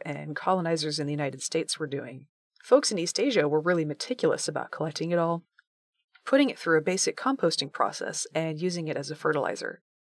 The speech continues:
Did this all require ridiculous amounts of hand labor? Yes.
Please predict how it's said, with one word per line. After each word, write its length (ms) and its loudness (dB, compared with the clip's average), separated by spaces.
Did 140 0
this 180 6
all 120 2
require 460 2
ridiculous 600 0
amounts 320 0
of 100 -6
hand 200 -4
labor? 340 2
Yes. 680 -4